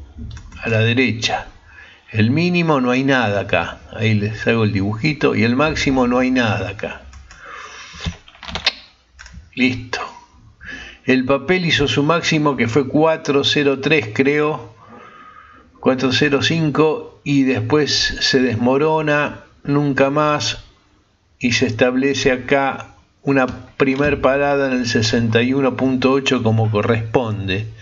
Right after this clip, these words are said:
No es magia, es Fibonacci se llama este indicador. Para en el sesenta y uno punto ocho. La ge-, lo-, los,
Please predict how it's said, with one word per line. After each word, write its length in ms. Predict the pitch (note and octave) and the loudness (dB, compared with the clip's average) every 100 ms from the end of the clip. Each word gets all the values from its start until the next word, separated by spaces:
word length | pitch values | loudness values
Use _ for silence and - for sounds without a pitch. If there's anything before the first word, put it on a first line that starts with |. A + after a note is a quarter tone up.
| - - _ | -20 -20 _
No 140 | A#2 C3 | 0 2
es 220 | A2 A2+ | 0 0
magia, 580 | B2 A2+ - G2 F2+ - | 2 0 -2 -2 -2 -2
es 340 | A#2+ A2+ - - | -2 0 -2 -4
Fibonacci 760 | - C#3+ B2 B2 A2+ G#2+ G#2+ | 0 2 2 2 0 0 -4
se 140 | - F2+ | -2 -2
llama 300 | - F2+ F2 | -2 -2 -4
este 160 | - | -4
indicador. 580 | F#2+ F#2 F#2 F#2 F#2 - - - - - | -4 -2 0 0 -2 -6 -8 -8 -10 -2
Para 260 | - E3 D#3+ | 0 0 -2
en 60 | C#3+ | -4
el 100 | A#2+ | -2
sesenta 380 | C3 C3 B2 | 0 0 2
y 40 | C#3 | 2
uno 160 | C3 | 0
punto 300 | A#2 A#2 G#2+ | 0 2 2
ocho. 360 | F#2 - - - - - - - - - - - | 0 -2 -6 -6 -14 -20 -20 -20 -20 -20 -10 -2
La 120 | A#2 | -2
ge-, 280 | A2 - A#2+ | -2 -8 -4
lo-, 380 | C3 A#2 A2 A2+ | 0 0 -2 0
los, 540 | C3 B2+ A#2 - - | 2 2 0 -4 -6